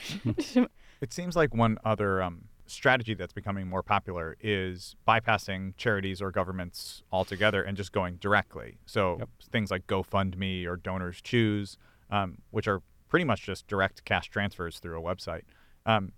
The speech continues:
Speaker 2: what do you think about that? How does that affect your perception of charities and giving in the, in the modern world?
Speaker 3: I th-, I think it's exciting. It's,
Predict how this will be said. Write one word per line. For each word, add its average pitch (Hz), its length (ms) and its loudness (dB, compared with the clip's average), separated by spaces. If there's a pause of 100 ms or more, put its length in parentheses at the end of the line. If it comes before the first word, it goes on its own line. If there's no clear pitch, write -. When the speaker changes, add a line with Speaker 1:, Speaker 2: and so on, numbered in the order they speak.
(680)
Speaker 2:
what 131 100 6
do 147 60 -2
you - 20 -2
think 147 140 -4
about 127 140 4
that? 135 180 2
How 113 80 4
does 107 100 0
that 110 160 4
affect 98 320 -4
your 92 340 -2 (320)
perception 95 460 -4
of 85 180 -10 (320)
charities 90 460 -2
and 90 260 -12 (220)
giving 92 320 -2
in 87 140 -12
the, 78 100 -14
in 95 200 -10
the 87 240 -12 (260)
modern 95 280 -2
world? 90 220 -8 (100)
Speaker 3:
I 127 120 6
th-, - 200 -8
I 127 120 2
think 131 180 6
it's 120 180 0
exciting. 135 720 6
It's, 101 460 -4